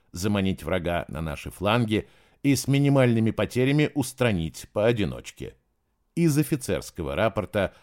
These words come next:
о битве с акарами. Седьмой цикл шестьсот пятьдесят третьего года.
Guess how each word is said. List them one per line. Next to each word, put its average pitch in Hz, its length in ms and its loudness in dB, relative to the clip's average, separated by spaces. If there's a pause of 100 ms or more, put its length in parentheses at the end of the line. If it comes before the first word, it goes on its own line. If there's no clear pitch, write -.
(220)
о 113 100 0
битве 117 360 -2
с - 120 -8
акарами. 60 560 -6 (440)
Седьмой 104 540 0
цикл 139 480 -2 (100)
шестьсот - 560 -4
пятьдесят 117 540 -4
третьего 87 520 -6
года. 62 360 -14